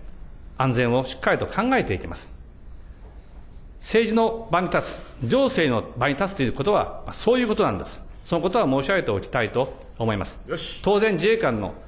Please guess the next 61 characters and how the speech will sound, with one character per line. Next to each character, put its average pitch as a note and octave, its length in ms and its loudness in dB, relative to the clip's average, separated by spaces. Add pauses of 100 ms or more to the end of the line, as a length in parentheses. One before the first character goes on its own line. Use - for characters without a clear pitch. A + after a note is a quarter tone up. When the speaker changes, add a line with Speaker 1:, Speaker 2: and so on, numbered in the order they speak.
(100)
Speaker 1:
安 C3+ 200 0
全 D3 100 2
を - 20 0
確 D3 180 -2
保 G#2+ 100 0
す - 60 -4
る G#2+ 60 -4
と G#2 80 -8
い F#2+ 40 -4
う - 20 -12
こ A#2 80 -8
と F#3 80 -2
は C#3+ 280 0 (140)
当 A#2+ 180 2
然 G#2 220 0 (640)
の F3 80 0
こ E3 60 -6
と C3+ 100 0
で、 G2+ 320 -2
え G2 220 -6
ー、 - 20 -16
あ A#2 60 2
り A#2+ 60 -4
ま G2+ 80 -4
す。 - 100 -14 (300)
そ - 160 -2
の A#3+ 100 4
上 C#4 180 0
で、 F#3 300 2
え G#2+ 140 2
ー、 D#3+ 240 2
申 F3 40 -2
し F#3+ 60 0
上 D#3+ 160 2
げ - 140 -8
れ F#3+ 80 4
ば G3+ 100 2
で G#2 60 -4
す - 100 -10
ね、 F#3 220 -4 (280)
え B2+ 360 4
ー、 - 20 6
今、 C#3+ 460 0 (160)
あ、 A#2+ 240 4
委 D3+ 60 2
員 D3 140 2
が、 C#3 300 2
あ、 A2 300 2 (360)
お B2+ 100 -2
っ - 20 -2
し - 120 -6
ゃ D#3 60 4
っ - 140 -10
た、 A2+ 280 2
あ、 G#2+ 320 0
よ F3 120 6
う E3 40 4
に A2+ 80 0
で - 100 -4
す - 120 -8
ね、 G3 220 -4